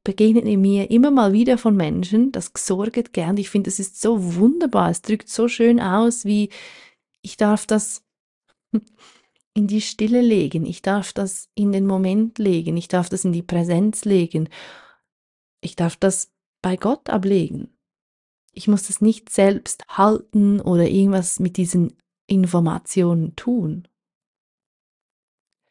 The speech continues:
Und dann wird der Körper so immer wie mehr zu deinem Zuhause.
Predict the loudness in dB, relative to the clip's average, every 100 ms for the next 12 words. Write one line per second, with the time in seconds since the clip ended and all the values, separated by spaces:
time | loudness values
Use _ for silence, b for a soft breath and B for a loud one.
0 | _ _ _ _ _ _ 6 8 6 4
1 | 2 2 2 2 0 0 -2 -4 -2 0
2 | 0 2 2 2 2 2 2 4 2 2
3 | 2 0 -4 -8 -6 -4 -4 -4 -2 -2
4 | -2 -2 -6 -8 -8 -6 -4 -4 -4 -8